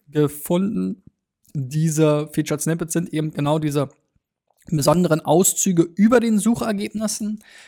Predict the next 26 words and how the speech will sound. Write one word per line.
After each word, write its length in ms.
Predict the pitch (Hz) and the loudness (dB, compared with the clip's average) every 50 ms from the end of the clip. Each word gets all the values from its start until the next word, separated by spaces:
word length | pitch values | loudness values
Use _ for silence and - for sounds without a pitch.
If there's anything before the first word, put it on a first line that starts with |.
| _ _ | _ _
Zeige 240 | - - 151 160 165 | -4 -2 -2 -2 -2
ich 100 | 170 - | -4 -6
gleich 240 | - - 160 151 147 | -4 -4 -4 -2 -2
nochmal 260 | 156 151 147 143 135 | -4 -2 -2 -2 -2
Beispiele. 760 | 123 127 127 139 143 - - - 147 143 139 139 135 135 - _ - - - - - _ - | -2 -2 -2 -2 -4 -4 -6 -4 -2 0 0 0 0 -2 -6 _ -20 -20 -20 -20 -20 _ -2
Und 400 | 143 143 143 143 - - _ - | 0 0 0 0 -2 -8 _ 0
die, 500 | 151 147 151 147 147 143 143 147 143 - | 0 2 2 4 4 4 2 2 0 0
das, 240 | - 143 139 - - | 2 2 2 4 4
was 140 | 143 143 | 2 2
ich 80 | 143 139 | 2 0
euch 160 | 131 127 - | 0 -2 0
eben 180 | 131 156 165 147 | 0 0 0 0
demonstriert 540 | 151 139 143 135 135 - - - 139 - - | 0 0 0 0 -2 -4 -4 -4 -2 0 0
habe 120 | 147 147 | 2 2
mit 160 | 143 139 139 | 0 0 -2
dem 140 | 135 135 123 | -2 0 2
Google 320 | 143 156 160 185 156 147 | 2 0 0 0 -2 -2
Assistant, 540 | 139 - - - 147 - - - 139 135 127 | 0 0 0 2 0 0 0 0 -2 0 0
war 160 | 127 131 110 | 0 -2 0
eben 180 | 113 135 135 131 | 0 -2 -2 -2
hier 140 | - - 143 | -2 -2 -2
diese 160 | 135 131 127 | -2 -2 -2
Suchanfrage 720 | 123 127 139 135 143 135 127 - - - 131 131 131 131 | -2 -2 -2 -2 -2 -4 -4 -6 -4 -4 -4 -2 -2 -4
Desserts 760 | 120 127 135 131 - - - 135 139 139 147 160 156 - - - | -4 -2 -2 -2 -2 -2 0 2 2 4 4 2 2 0 -2 -2
zu 200 | - - 123 117 | -4 -4 -2 -2
Weihnachten. 720 | 123 123 135 147 165 160 147 - - - 143 147 147 143 | 0 0 0 0 0 -2 -4 -6 -6 -6 -6 -6 -6 -8